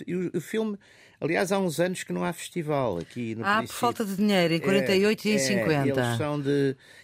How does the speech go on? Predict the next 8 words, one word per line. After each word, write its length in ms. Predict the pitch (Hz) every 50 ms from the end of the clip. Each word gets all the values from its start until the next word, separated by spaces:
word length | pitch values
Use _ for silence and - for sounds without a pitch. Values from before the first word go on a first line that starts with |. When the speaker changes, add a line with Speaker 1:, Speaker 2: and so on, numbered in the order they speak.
| _ _
Speaker 1:
eles 240 | - 135 151 123 123
alternam, 720 | 143 139 135 113 - 139 135 127 107 95 104 98 98 98
que-, 220 | 87 95 101 90
quer 160 | 78 - 98 92
dizer, 240 | 85 98 90 82
aqui 420 | 82 85 82 - 131 127 127 123 120
depois 480 | 113 - - - - 135 135 120 117
em, 380 | 123 120 117 113 110 107 107 107